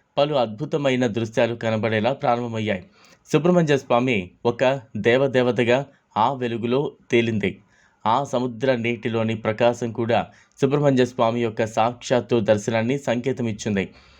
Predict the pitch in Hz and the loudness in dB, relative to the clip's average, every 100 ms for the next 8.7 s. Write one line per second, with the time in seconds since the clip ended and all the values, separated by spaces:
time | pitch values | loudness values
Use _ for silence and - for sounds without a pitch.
0 | _ _ - 147 147 139 - 143 139 131 | _ _ 0 0 2 -2 0 0 0 -4
1 | 123 123 120 113 120 123 127 90 - - | -4 -2 -2 0 0 2 0 0 -4 -20
2 | _ - 110 107 127 - 123 135 - 110 | _ -2 0 0 -4 -2 -2 -2 -2 -2
3 | 110 139 143 120 117 117 120 - 107 110 | 0 0 2 2 2 2 0 0 -2 -2
4 | 113 113 110 110 107 101 107 104 110 127 | -4 -4 -4 -2 -4 0 -2 0 2 4
5 | 151 - _ - 101 139 147 151 139 127 | 2 -4 _ -2 2 4 2 -4 -2 0
6 | 117 117 117 98 110 - 123 117 104 131 | 0 2 0 0 -4 -4 -2 -2 -2 -2
7 | 143 131 123 107 117 98 87 _ - - | 0 -2 -2 -4 -2 -2 -4 _ -20 -20
8 | _ 110 127 151 139 120 110 | _ -2 0 -2 -2 -2 0